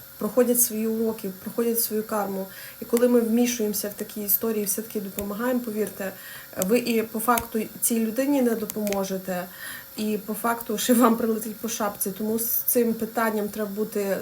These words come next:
дуже, е, коректним, ем, відповідальним і перевіряти. Там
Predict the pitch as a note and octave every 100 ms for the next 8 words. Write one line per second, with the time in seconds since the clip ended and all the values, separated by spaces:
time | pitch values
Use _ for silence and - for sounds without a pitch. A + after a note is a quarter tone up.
0 | - F#3+ A3+ A3 F#3+ F#3 F#3 - - -
1 | - F#3+ F#3+ B3 A3+ G#3+ - B3 C4 C#4+
2 | - - - - G3+ G3 G3 G3 F#3+ F#3
3 | F#3+ F#3+ A3 B3 B3 A#3+ A3+ A3 A#3 B3+
4 | C4 - B3 - B3 A#3+ A#3+ B3 G#3+ G3
5 | G3 F#3+ G3+